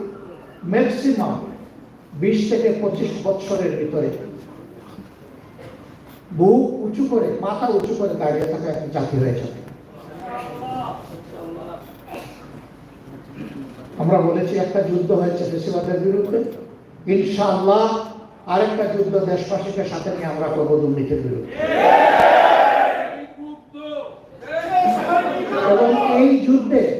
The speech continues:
যেমন ফেসিবাদের বিরুদ্ধে আল্লাহ আমাদেরকে মেহেরবানি করে বিজয় দিয়েছেন, ইনশাআল্লাহ এই যুদ্ধে বাংলাদেশের জনগণের বিজয় হবে ইনশাআল্লাহ।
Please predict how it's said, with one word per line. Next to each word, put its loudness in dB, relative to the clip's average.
যেমন 2
ফেসিবাদের 4
বিরুদ্ধে 6
আল্লাহ 4
আমাদেরকে -2
মেহেরবানি 4
করে 2
বিজয় 0
দিয়েছেন, 0
ইনশাআল্লাহ 4
এই 8
যুদ্ধে 2
বাংলাদেশের -2
জনগণের -2
বিজয় 4
হবে 0
ইনশাআল্লাহ। -6